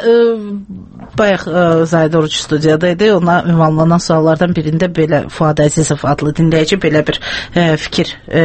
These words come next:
söyləmişdi ki, Ukraynada Yushchenko'nun məğlubiyyəti mənim üçün o demək idi ki, şəxsən başa düşdüm ki, orada Məzahir Pənahov yoxdur və Pənahovun min, o, yüz və on başları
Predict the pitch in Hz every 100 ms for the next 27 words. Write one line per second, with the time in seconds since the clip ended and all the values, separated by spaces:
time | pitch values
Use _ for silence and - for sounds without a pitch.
0 | 156 165 165 160 175 - 196 - 247 240
1 | 233 220 208 214 202 202 - 185 175 170
2 | 180 165 160 170 165 175 - 220 - -
3 | - - 202 202 220 180 160 147 160 160
4 | 156 160 151 156 - 180 226 233 170 -
5 | 147 151 175 165 - 185 190 185 151 -
6 | 170 - - - 180 160 160 160 165 156
7 | 160 147 156 165 185 - 233 214 156 -
8 | 175 156 156 156 165 - - - - 196
9 | 196 196 208 - 190 185 175 190 196 170
10 | 160 170 175 170 170 196 165 170